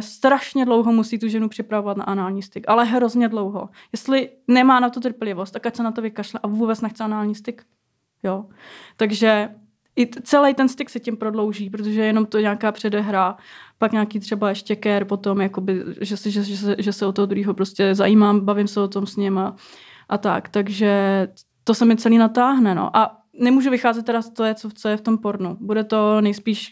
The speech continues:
často jako takový nepříjemný, třeba zdlouhavý, možná, že se k tomu ani pořádně nedostanu, jak potřebuju.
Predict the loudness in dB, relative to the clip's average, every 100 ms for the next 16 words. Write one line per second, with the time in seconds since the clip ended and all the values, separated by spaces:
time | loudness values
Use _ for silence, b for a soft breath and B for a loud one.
0 | -8 -8 -4 -4 -4 -2 0 2 0 -4
1 | b b b -4 0 0 0 2 6 8
2 | 6 4 -2 0 2 4 2 0 2 4
3 | 6 4 2 -4 -2 -2 -2 -2 -2 -2
4 | -6 -10 -4 -2 -2 -2 -2 -4 -4 -8
5 | -10 -6 -6 -6 -10 -10 -8 -8